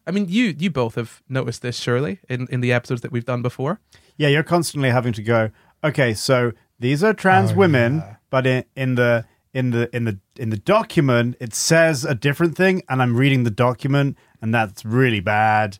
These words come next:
Speaker 2: but this is what we're having to," yeah.
Speaker 1: There was the other week as well when it was, they were talking about boys with gender dysphoria.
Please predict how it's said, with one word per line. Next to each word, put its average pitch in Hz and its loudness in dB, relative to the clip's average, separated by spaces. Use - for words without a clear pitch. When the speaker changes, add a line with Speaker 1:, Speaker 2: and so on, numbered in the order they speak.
Speaker 2:
but 107 -8
this 110 -4
is 104 -6
what 107 0
we're 98 -2
having 95 -4
to," 90 -12
yeah. 90 -18
Speaker 1:
There 156 -4
was 147 0
the 156 2
other 165 2
week 147 0
as 127 -4
well 139 4
when 123 0
it 127 -4
was, 131 -6
they 135 -6
were 123 0
talking 139 2
about 127 0
boys 147 2
with 131 -4
gender 135 0
dysphoria. 123 -2